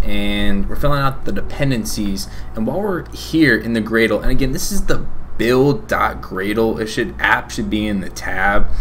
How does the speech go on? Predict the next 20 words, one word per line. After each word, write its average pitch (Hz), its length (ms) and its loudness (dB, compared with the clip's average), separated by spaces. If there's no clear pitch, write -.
There's 123 160 0
a 135 240 2
other 107 220 0
Gradle, 98 560 -4
um, 90 360 -6
there's 98 180 -8
this 123 160 -2
Gradle 113 460 2
as 90 160 -6
well, 101 320 0
which - 120 0
we 95 80 0
don't 117 460 4
want. 120 400 0
We 117 80 -2
want 117 280 -2
the 113 60 -2
one 113 220 0
that's 107 140 -4
kinda 104 280 -4